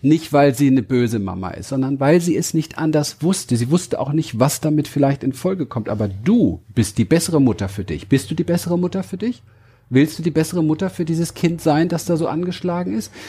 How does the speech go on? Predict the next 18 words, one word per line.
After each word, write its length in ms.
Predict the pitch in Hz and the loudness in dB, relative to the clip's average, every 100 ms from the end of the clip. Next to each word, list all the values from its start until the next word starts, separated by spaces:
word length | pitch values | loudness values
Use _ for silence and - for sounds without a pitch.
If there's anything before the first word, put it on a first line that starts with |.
| - | 0
Dann 160 | 165 165 | 4 4
sag 240 | 175 180 | 4 2
diesem 320 | - 170 180 - | 0 -2 -2 2
Kind, 240 | 180 175 | 2 2
ich 180 | 160 170 | -2 -2
hab 160 | 165 | -2
dich 180 | - 160 | -2 -2
lieb, 300 | 180 185 185 - | 0 0 -2 -10
trotzdem, 720 | - 165 - - 165 143 95 - _ _ | -2 -2 -4 -2 0 2 0 -6 _ _
auch 200 | 165 156 | -4 0
wenn 120 | 165 | 4
du 60 | 156 | 4
diese 140 | 151 | 4
Geschichte 380 | 151 - 190 - | 0 -4 -6 -2
in 60 | 151 | -2
dir 100 | 123 | -2
trägst, 420 | - 113 - - | -2 -2 -2 -2
aber 300 | 143 131 | 2 2